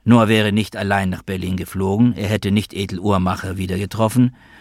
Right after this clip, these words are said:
und er hätte nicht mit Tal und Gary das zweite Goebbels-Video gedreht und ihnen Schleumels hart ergaunertes Geld versprochen.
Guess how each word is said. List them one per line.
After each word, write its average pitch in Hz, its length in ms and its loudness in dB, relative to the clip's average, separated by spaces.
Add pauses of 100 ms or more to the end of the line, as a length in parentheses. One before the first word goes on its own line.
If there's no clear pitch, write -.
(300)
und 107 160 -2
er 113 140 2
hätte 120 240 4
nicht 123 300 4
mit 117 160 -2
Tal 113 240 0
und 98 180 -2
Gary 104 440 0
das 110 180 -4
zweite 107 340 -4
Goebbels-Video 95 640 -2
gedreht 101 420 -4
und 101 160 -2
ihnen 110 320 2
Schleumels 113 560 0
hart 117 260 0
ergaunertes 101 760 -4
Geld 98 200 -6
versprochen. 90 560 -10